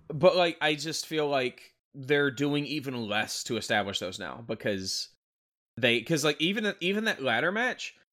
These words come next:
they, they, they made that ladder match official three weeks out, but the story going into it was still, uh, 'cause it was Kevin Owens, right? It was Kevin Owens 'cause he lost it, he won it off of Dean Ambrose,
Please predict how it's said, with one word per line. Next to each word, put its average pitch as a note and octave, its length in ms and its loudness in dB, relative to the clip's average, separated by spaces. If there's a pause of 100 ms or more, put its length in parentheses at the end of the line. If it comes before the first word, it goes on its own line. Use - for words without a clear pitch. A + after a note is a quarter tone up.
(360)
they, E3 280 4 (160)
they, D3+ 200 2
they C#3 420 -2
made C3+ 280 -2
that F3 120 0
ladder D#3 220 0
match D3 160 -2
official C#3 420 -2
three E3 200 -4
weeks C#3+ 260 -4
out, D#3 320 2 (340)
but D3 160 0
the C#3 80 0
story D#3+ 480 2
going C#3 360 2
into C3 500 0
it G2 120 -2
was A2 220 -2
still, G#2+ 680 0 (560)
uh, A2+ 200 6
'cause D3+ 140 0
it - 60 -2
was - 80 -10
Kevin A3+ 320 2
Owens, F#2 320 -2
right? A#2 360 2
It C3+ 60 -2
was B2+ 140 -2
Kevin F3+ 320 2
Owens C#3 420 0 (300)
'cause B2+ 160 2
he C#3+ 340 2
lost B2+ 480 0
it, A#2+ 340 -2
he C#3 160 -4
won C3+ 220 2
it C3 60 2
off B2 140 2
of A2+ 60 -8
Dean B2+ 200 -2
Ambrose, F#2+ 580 -4